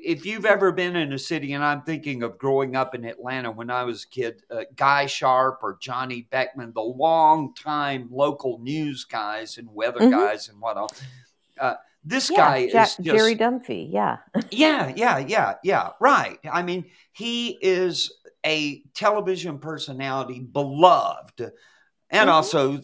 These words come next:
Speaker 1: hated by some people. <laughs> But, um,
Speaker 2: Mm.
Speaker 1: anyways, so there has been this terrible and ongoing crime wave,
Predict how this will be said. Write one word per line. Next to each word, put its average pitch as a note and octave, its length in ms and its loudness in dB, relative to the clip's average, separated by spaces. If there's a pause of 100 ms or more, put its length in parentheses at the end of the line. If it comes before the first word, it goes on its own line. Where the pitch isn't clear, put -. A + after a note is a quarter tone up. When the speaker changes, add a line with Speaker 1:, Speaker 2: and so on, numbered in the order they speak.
Speaker 1:
hated C#3 400 2
by A2+ 140 0
some C3+ 280 -6
people. A2+ 360 -12
<laughs> A#2 140 -14
But, C#3 280 -4 (180)
um, C#3+ 180 2
Speaker 2:
Mm. C#3 400 -2 (380)
Speaker 1:
anyways, D3 720 0 (100)
so G3 460 0 (420)
there G3+ 240 -2
has F#3+ 320 -4
been G3 380 -8 (100)
this F3 580 -2 (520)
terrible F#3 880 0
and D3+ 320 -10
ongoing D3+ 800 -2
crime D#3 540 -6
wave, F2 600 -10